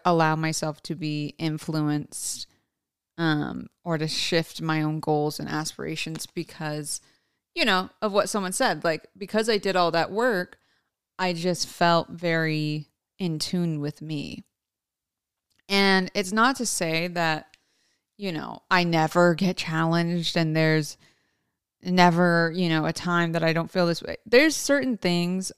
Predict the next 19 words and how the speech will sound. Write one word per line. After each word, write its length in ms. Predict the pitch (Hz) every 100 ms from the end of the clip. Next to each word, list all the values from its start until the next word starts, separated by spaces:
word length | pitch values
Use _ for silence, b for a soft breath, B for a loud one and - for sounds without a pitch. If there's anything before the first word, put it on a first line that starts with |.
| _
I 380 | 180 175 175 165
just, 400 | - 180 - - - _ _ _ _ _ _ _ _ _
even 320 | 196 190 185 165
now, 320 | 156 160 185
I 180 | 180 170
know 300 | 165 170 170
not 400 | 160 160 165 -
to 160 | -
share 840 | 160 - - 156 151 156 180 208 - _ -
because 320 | 170 180 175
I'm 160 | 170
still 440 | 160 - 170 175 151
working 600 | 170 156 160 - 170 156 -
on 480 | 156 151 151 147 147 _ _ _ _ _
grounding 560 | - 165 165 165 165 156
my 140 | 156
beliefs 580 | 147 160 151 151 170 -
in 320 | - 170 156
the 260 | 151 147